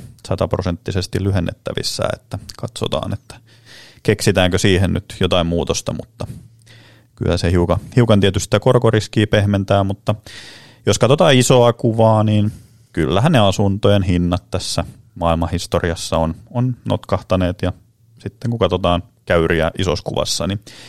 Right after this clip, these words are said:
kyllä ne aina siellä sitten heikon ajan jälkeen niin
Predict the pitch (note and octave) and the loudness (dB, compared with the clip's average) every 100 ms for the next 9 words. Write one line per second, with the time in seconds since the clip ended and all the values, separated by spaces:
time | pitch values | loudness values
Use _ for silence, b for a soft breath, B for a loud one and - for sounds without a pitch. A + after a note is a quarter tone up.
0 | B - - G#2 C#3 C3 G#2+ G2+ F#2+ - | B -6 0 2 4 4 4 2 0 -2
1 | E2+ - _ _ _ _ - - B B | -4 -6 _ _ _ _ -20 -20 B B
2 | B B F2 D#2+ E2 D#2+ E2 D#2+ D#2+ D#2 | B B 0 2 2 2 2 2 0 -2
3 | C2+ C#2+ | -4 -4